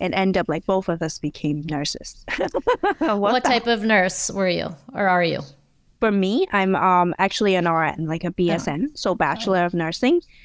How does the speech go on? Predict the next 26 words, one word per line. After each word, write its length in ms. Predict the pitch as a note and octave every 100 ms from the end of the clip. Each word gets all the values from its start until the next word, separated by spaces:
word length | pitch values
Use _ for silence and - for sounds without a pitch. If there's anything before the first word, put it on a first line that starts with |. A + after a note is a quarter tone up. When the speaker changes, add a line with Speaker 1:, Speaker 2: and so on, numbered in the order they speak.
| - -
Speaker 1:
And 80 | G3
Speaker 2:
Mm-hmm. 100 | G3
Speaker 1:
midwifery 520 | G3 G3+ - G3+ F#3
is, 440 | - F3 F3+ F3+ -
um, 600 | E3 D#3 D3 C#3 D#3 - _ -
a 100 | F3+
master 800 | F3+ D3 D#3+ - - D3 C#3 - - -
degree. 500 | F3+ E3+ D#3 - D4 - -
And 160 | F3
then 140 | E3+ D#3
I 120 | D#3
also 240 | D3 -
have 160 | D#3+ -
my 80 | -
doctorate. 540 | - - - - - - _
Speaker 2:
Oh. 300 | C4+ G#3 - - _ -
Speaker 1:
Yeah. 240 | G3 - - - - G#3
Speaker 2:
Wow. 180 | - - - - -
So 460 | - B3+ A3 - -
does 220 | A3 A#3 A3+
every 320 | A#3+ G#3+ A3+
midwife 460 | G3+ F#3 F3+ F3
ha-, 160 | - F3 - F#3+
have 220 | G3 E3+
that 180 | F#3 F#3
background? 580 | F3+ G#3+ G#3 A3 -